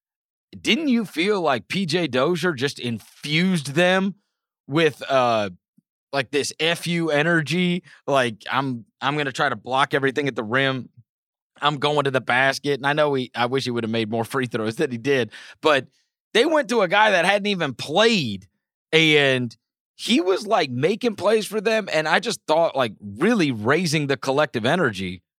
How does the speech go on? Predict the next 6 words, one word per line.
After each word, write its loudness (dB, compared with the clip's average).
of 0
that 4
entire 0
team. -2
And 0
so 2